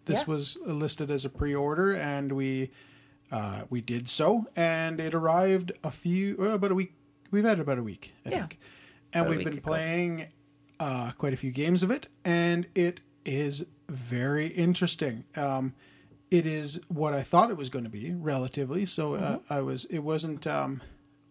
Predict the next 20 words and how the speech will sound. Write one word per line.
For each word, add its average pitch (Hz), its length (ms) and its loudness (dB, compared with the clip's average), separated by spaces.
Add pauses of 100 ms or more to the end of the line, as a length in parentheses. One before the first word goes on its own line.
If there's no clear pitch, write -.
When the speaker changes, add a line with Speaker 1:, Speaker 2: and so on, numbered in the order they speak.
(160)
Speaker 1:
it 139 140 -4
didn't, 147 320 -4
uh, 131 300 0 (600)
surprise 165 540 4
me, 190 400 -6
really. 135 420 -4
It 147 80 0
was, 135 220 -2
it 151 160 -6
was 135 160 -4
what 139 100 -2
I 131 60 -2
was 131 140 -6
hoping 147 520 -4
for. 185 560 -2
Speaker 2:
Yeah. - 300 0
Speaker 1:
You 143 80 -2
know, 143 180 -2
the 143 160 -4
type - 120 -18